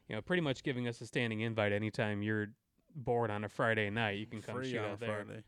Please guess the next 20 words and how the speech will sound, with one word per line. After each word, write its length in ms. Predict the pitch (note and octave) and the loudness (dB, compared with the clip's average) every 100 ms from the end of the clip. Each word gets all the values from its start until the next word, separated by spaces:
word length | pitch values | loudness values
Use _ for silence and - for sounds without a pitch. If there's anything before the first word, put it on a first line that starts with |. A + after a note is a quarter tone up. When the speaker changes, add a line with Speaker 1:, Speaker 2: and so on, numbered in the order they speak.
| - | -12
Speaker 1:
You 100 | A#2+ | -10
know, 120 | G2 | -6
that 200 | G2 G2+ | -4 -6
too. 200 | - G#2+ F#2+ - - | -6 -10 -12 -14 -10
Speaker 2:
Uh. 400 | - - - - | -10 -10 -10 -10
Speaker 1:
<laughs> 60 | - - _ _ - - - _ | -10 -20 _ _ -20 -20 -20 _
Uh, 200 | A2+ G#2 | 0 0
you 100 | A2 | 2
know, 100 | A2+ | 2
the 140 | A2 B2 | 4 6
S 160 | D3+ | 4
four 280 | - D#3 D#3 | 4 6 6
crew 320 | - C#3 A#2 | 6 8 8
for, 480 | A2+ - G#2+ G2+ G2 - _ - - _ _ _ - _ _ _ - | 8 2 0 0 -2 -6 _ -20 -20 _ _ _ -20 _ _ _ -4
uh, 240 | A#2+ A2+ F#2+ - - | 0 2 0 -4 -4
really 380 | C#3+ F#3+ G3+ B2 | 6 6 6 2
Stan 760 | - C3+ C#3 C#3 B2 A2 G2+ - _ _ _ _ _ _ _ _ _ | 2 2 4 4 4 2 -2 -6 _ _ _ _ _ _ _ _ _
Speaker 2:
Would 140 | C3 A#2 | -20 -18
you 60 | - | -14
say 180 | C#3 | -12